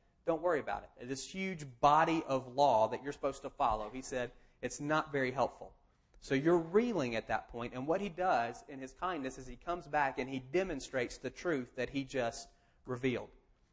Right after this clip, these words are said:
"I told you externals don't matter. Now I'm gonna show you that externals don't matter." So here comes a woman with two strikes against her. Again, a woman and a Gentile,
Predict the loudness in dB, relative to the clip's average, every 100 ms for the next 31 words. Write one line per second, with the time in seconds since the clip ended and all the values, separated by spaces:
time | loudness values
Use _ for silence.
0 | -10 -4 4 4 4 0 0 0 -2 -2
1 | -2 -2 0 0 0 -2 -2 -6 -14 _
2 | _ _ 0 4 4 4 0 0 4 4
3 | 4 2 0 0 -2 -4 -6 -4 -6 -6
4 | -4 -4 -4 -2 -2 0 -2 0 0 0
5 | -2 -4 -6 -8 -2 2 2 2 -6 -6
6 | -4 -2 -2 2 2 2 -2 -4 -4 -4
7 | -2 -2